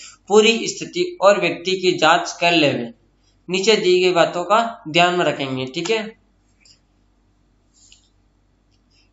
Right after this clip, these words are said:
क्या स्थिति व माहौल सुरक्षित है, दु-, <coughs> दुर्घटना या समस्या क्या है, वह कैसे हुई है, ठीक है। Next point, इसमें कितने लोग शामिल हैं।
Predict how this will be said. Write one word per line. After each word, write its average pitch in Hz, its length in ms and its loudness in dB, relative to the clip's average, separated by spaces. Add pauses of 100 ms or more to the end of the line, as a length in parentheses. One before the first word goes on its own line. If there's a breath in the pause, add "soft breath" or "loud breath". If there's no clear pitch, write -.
(160)
क्या 220 240 2
स्थिति 190 420 -6
व 190 320 -2 (360)
माहौल 160 280 2
सुरक्षित 185 540 -6
है, 208 380 -4 (760 soft breath)
दु-, 180 420 -4
<coughs> - 800 -8
दुर्घटना 220 560 2
या 185 160 4
समस्या 180 560 0 (560)
क्या 190 120 6
है, 123 360 -6 (140)
वह 202 140 0
कैसे 180 360 0 (320)
हुई 156 220 2
है, 123 220 -4
ठीक 180 220 -8
है। 233 200 -6 (540 loud breath)
Next 180 240 -2
point, 180 240 -2
इसमें 226 440 0
कितने 196 520 -2
लोग 170 400 2
शामिल 151 380 -2
हैं। 175 240 -6